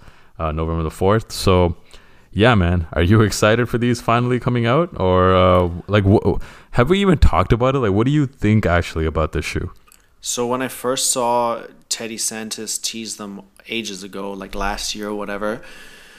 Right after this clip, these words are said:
Speaker 2: I was very excited. I thought they looked dope. But now that I've seen official product photos,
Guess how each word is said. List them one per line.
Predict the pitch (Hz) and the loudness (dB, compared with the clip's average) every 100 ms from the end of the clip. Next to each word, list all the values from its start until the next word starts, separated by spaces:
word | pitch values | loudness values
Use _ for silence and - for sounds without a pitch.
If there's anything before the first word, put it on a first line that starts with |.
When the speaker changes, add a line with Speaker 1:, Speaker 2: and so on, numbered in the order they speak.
| - - - - | -20 -20 -20 -6
Speaker 2:
I | 117 | -2
was | 120 98 | -2 -2
very | 120 113 | -4 -4
excited. | 110 - 110 110 143 - - - - _ _ | -4 -4 -4 -4 -8 -12 -20 -20 -20 _ _
I | - 113 | -14 -8
thought | 127 | -6
they | 123 | -6
looked | 113 107 | -8 -10
dope. | 101 110 139 - - - - - - | -8 -8 -8 -12 -20 -20 -20 -20 -20
But | 123 123 120 - - | -4 0 0 -2 -12
now | 127 117 127 | -8 -4 -2
that | 131 | 0
I've | 127 - | -2 -2
seen | 127 120 | -6 -8
official | 117 - 113 110 | -10 -10 -12 -12
product | - 110 120 - | -8 -8 -8 -8
photos, | 127 131 139 151 - | -6 -4 -4 -6 -10